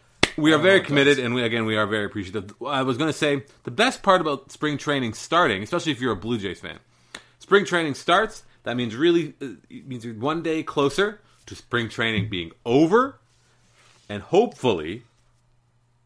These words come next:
Speaker 1: everyone being alive. Because
Speaker 2: Why,
Speaker 1: that
Speaker 2: are you expecting a riot in Montreal between Jays and, uh, Red Sox fans?
Speaker 1: No, I'm expecting the Blue Jays, half of them, to fall down dead on that goddamn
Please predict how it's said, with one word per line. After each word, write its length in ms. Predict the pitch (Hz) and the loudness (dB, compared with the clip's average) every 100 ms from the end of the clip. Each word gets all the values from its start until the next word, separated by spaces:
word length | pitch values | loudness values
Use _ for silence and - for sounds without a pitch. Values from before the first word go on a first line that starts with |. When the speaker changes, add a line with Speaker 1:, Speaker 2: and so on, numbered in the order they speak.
| _ _ _ _ | _ _ _ _
Speaker 1:
everyone 340 | 147 131 131 110 | 0 2 0 -2
being 200 | 104 92 | -4 -4
alive. 500 | 85 73 65 - _ _ _ _ _ - - _ _ - | -6 -10 -12 -20 _ _ _ _ _ -20 -20 _ _ -10
Because 200 | 127 143 | -2 6
Speaker 2:
Why, 140 | 202 | 10
Speaker 1:
that 40 | 185 | 10
Speaker 2:
are 40 | |
you 60 | 180 | 8
expecting 400 | 165 180 180 151 | 4 -2 -2 -2
a 60 | |
riot 440 | 131 123 123 143 139 | 0 0 2 2 0
in 100 | 139 | -6
Montreal 760 | 139 131 135 123 135 151 175 | -8 -8 -4 -2 -2 -2 -6
between 420 | 123 131 139 131 127 | -12 -12 -10 -12 -10
Jays 400 | 135 131 131 131 | -8 -8 -10 -12
and, 200 | 127 127 | -12 -8
uh, 340 | 123 123 139 143 | -8 -8 -12 -8
Red 220 | 117 139 | -8 -6
Sox 240 | 143 139 | -6 -8
fans? 60 | 277 | 0
Speaker 1:
No, 60 | 285 | 2
I'm 120 | 269 | 4
expecting 420 | - 247 240 226 | 2 0 0 0
the 80 | 202 | 0
Blue 160 | 175 202 | 0 0
Jays, 240 | 196 170 | 0 0
half 220 | 202 214 | -2 -4
of 80 | 175 | -2
them, 120 | 175 | -4
to 200 | 147 143 135 _ | -4 -6 -10 _
fall 160 | 196 185 | 2 4
down 320 | 185 175 127 | 4 0 0
dead 380 | 160 208 247 151 | 2 4 4 2
on 160 | 151 160 | 0 0
that 220 | 160 127 | -4 -2
goddamn 560 | 165 170 170 160 160 | -2 0 0 -2 -4